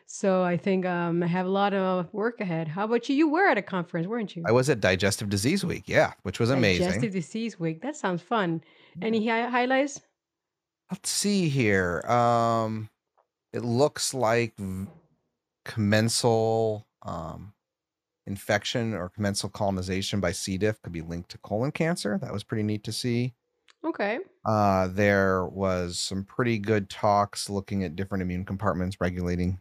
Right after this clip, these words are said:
Speaker 2: the gut as usual,
Speaker 1: Mm-hmm.
Speaker 2: at least in terms of this. Uh, some cool new stem cell systems, some really cool, uh,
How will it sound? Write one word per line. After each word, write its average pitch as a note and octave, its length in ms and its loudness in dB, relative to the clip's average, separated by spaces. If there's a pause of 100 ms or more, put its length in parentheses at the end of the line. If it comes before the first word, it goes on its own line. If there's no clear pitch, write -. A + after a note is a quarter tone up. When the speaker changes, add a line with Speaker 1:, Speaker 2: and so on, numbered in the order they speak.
(120)
Speaker 2:
the F#2+ 120 -6
gut G2 340 2
as F#2 140 -2
usual, G#2 420 0 (180)
Speaker 1:
Mm-hmm. A3 280 -4
Speaker 2:
at D4+ 80 -8
least - 160 -10
in F#3+ 60 -8
terms F#3 260 -6
of F#2 60 -8
this. G#2 420 -2
Uh, F2+ 380 -6 (500)
some - 160 -12
cool A2+ 160 -2
new G2 160 -2
stem G#2+ 260 -2
cell G#2+ 380 0 (520)
systems, G#2 920 2 (100)
some F2 260 -8
really F2 280 -8
cool, D#2+ 420 -4
uh, D2+ 320 -8